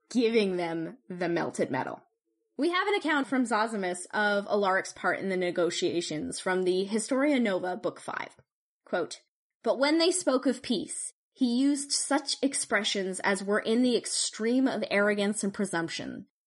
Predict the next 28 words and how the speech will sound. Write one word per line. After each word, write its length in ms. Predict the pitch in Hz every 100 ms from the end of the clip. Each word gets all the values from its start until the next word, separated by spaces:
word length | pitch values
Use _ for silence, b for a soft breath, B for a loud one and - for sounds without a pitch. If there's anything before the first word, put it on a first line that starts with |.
| _ -
He 140 | 294
declared 500 | 277 277 254 254 247
that 100 | 202
he 180 | - 254
would 340 | 214 226 233
not 300 | 247 247 240
relinquish 640 | 214 202 208 254 269 240 -
the 100 | 208
siege 460 | - 247 262 254
on 220 | - 190 -
any 220 | 269 330
condition 640 | - 285 269 269 269 285 277 B B -
but 160 | 208
that 280 | 247 254 -
of 100 | 226
receiving 540 | 214 214 233 220 196 196 -
all 400 | 233 262 370 359
the 140 | 330
gold 480 | 277 277 262 262 233
and 180 | 226 233
silver 380 | - 220 214 208
in 180 | 202
the 80 | 196
city, 480 | - 196 170 165 185 - _ _
all 320 | - 240 302 349
the 140 | 302
household 600 | 254 240 240 233 208 202
goods, 500 | 185 151 151 - -